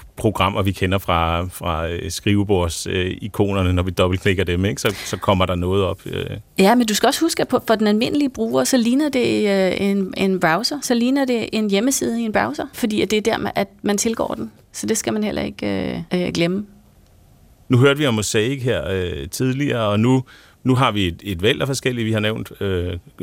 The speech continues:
Speaker 1: Google Chrome og Mozilla Firefox og Apples, øh, Safari-browser. Men, men ha-, har der ligesom været en sådan en overordnet, øh,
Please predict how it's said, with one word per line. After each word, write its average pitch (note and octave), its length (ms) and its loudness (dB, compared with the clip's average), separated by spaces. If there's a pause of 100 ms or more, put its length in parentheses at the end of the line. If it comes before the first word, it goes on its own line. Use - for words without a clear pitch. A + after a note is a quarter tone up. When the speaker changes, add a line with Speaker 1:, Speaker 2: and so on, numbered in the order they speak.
(140)
Speaker 1:
Google A2+ 280 -2
Chrome A2 440 2
og F2+ 340 -2
Mozilla G#2 360 -2
Firefox G2 640 -2
og G1+ 220 -2
Apples, G2+ 360 -4
øh, G2+ 140 -2
Safari-browser. G#2 800 -2 (440)
Men, A2+ 280 4
men G2+ 240 2
ha-, G#2 140 -2
har - 300 -4
der F2+ 80 -2
ligesom G#2 260 -2
været A#2+ 240 2
en F#2+ 220 -2
sådan E2 420 -6 (640)
en G2 140 0
overordnet, A2 720 4
øh, G2+ 360 -4